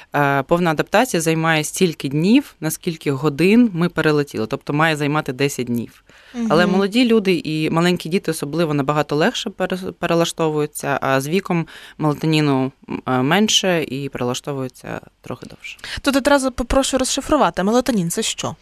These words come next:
Speaker 1: Е, ну, це можна сказати, що один з компонентів наших біологічних ритмів, так, е, один з водіїв, е, грубо кажучи. І, ем,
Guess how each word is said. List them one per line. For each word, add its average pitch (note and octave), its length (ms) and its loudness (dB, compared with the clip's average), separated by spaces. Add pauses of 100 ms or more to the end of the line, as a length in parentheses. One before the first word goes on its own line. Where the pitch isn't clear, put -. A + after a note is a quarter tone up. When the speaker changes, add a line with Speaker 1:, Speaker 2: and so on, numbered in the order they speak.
(640)
Speaker 1:
Е, D#3+ 380 4 (140)
ну, C4+ 600 8 (140)
це A3 540 4
можна G#3 260 2
сказати, G3 360 0
що F3 500 2 (500)
один F#3 220 4
з - 80 -6
компонентів G3 800 2
наших D#3+ 320 0
біологічних D#3+ 640 0
ритмів, F3+ 420 0
так, D#3 380 -6
е, C3+ 160 -2
один C3+ 260 2
з C3+ 40 -4
водіїв, C#3+ 500 -2 (440)
е, B2 60 -6 (220)
грубо C#3+ 280 0
кажучи. A#2+ 640 -4
І, D3 360 -2 (400)
ем, C#3 600 0